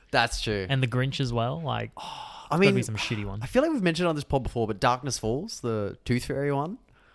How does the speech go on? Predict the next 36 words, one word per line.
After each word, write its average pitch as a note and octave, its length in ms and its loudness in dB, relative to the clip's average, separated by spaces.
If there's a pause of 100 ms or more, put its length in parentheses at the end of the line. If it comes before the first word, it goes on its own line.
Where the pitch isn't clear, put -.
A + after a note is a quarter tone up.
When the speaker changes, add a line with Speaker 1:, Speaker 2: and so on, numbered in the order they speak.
(200)
Speaker 1:
that's A#2 140 -2
pretty F#2 180 -6
gnarly. F#2 380 -4 (460)
Gave A#2 120 6
Speaker 2:
Oh, F3 100 12
Speaker 1:
me F3+ 60 10 (100)
Speaker 2:
yeah, F#3 80 12
but F#3+ 100 6
Speaker 1:
nightmares. - 20 6 (180)
Speaker 2:
that, - 40 -12
that's E3+ 200 6
a C#3+ 40 2
stretch B2+ 360 4
to - 80 -2
call G#2 180 -4
that - 260 -12
Tooth A2+ 240 2
Fairy. G2+ 320 -2
Like, A#2 240 0
it's, B2+ 320 0
it's E3 140 -2
a G2 60 4
witch. - 500 -4 (100)
Speaker 1:
Yeah, F3+ 460 12
okay, F2 160 -2
Speaker 2:
Is F2+ 80 0
Speaker 1:
that's - 0 -
Speaker 2:
that A2+ 100 4
a G#2+ 60 0
Speaker 1:
fair. A#2 80 0
Speaker 2:
nickname A#2 360 0
of G#2+ 120 -4
the A2+ 80 0
Tooth A2 240 -6
Fairy? A2 360 -6
Speaker 1:
Yeah. G#2 360 2